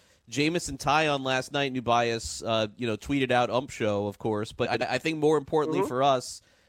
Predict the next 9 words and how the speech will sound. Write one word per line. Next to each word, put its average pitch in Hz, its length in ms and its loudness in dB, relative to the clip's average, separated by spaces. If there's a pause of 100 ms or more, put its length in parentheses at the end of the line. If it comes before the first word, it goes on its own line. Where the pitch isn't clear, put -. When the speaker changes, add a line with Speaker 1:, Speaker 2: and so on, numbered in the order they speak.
(140)
Speaker 1:
eh, 98 220 -8
for, 131 100 -6
for 143 120 -4
fantasy 156 480 0
owners 147 240 0
of 120 120 -8
Taillon, 113 800 0 (380)
uh, 65 260 -8
I, - 140 -4